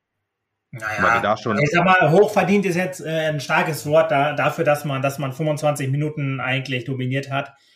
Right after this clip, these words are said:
Speaker 2: Ja,
Speaker 1: Aber
Speaker 2: okay, sa-,
Speaker 1: es
Speaker 2: okay,
Speaker 1: hat sich
Speaker 2: sagen wir
Speaker 1: angedeutet,
Speaker 2: mal,
Speaker 1: sagen wir mal
Speaker 2: es hat
Speaker 1: so.
Speaker 2: sich massiv angedeutet, ja.
Speaker 1: Ja, genau. Also da-,
Speaker 2: <laughs>
Speaker 1: dadurch, dass wir ein paar Minuten vorher halt noch das, das Glück hatten,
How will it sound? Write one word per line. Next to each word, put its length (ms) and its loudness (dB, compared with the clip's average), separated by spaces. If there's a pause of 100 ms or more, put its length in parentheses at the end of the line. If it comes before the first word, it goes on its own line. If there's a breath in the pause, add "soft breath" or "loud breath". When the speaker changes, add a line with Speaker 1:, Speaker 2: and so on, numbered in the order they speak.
(160 soft breath)
Speaker 2:
Ja, 200 2
Speaker 1:
Aber 220 4
Speaker 2:
okay, 80 -6
sa-, 120 -4
Speaker 1:
es 60 -6
Speaker 2:
okay, 140 2
Speaker 1:
hat 100 2
sich 80 2
Speaker 2:
sagen 200 2
wir 80 2
Speaker 1:
angedeutet, 360 2
Speaker 2:
mal, 80 0
Speaker 1:
sagen 80 0
wir 120 -2
mal 60 0
Speaker 2:
es 80 2
hat 40 2
Speaker 1:
so. 120 0
Speaker 2:
sich 80 0
massiv 460 0
angedeutet, 640 -2
ja. 180 0
Speaker 1:
Ja, 100 0
genau. 280 0
Also 220 0
da-, 160 0
Speaker 2:
<laughs> 40 -6
Speaker 1:
dadurch, 260 2
dass 200 2
wir 400 0
ein 180 -12
paar 180 -2
Minuten 360 -4
vorher 360 4
halt 120 0
noch 160 -2
das, 220 -2
das 200 -6
Glück 280 -2
hatten, 400 -4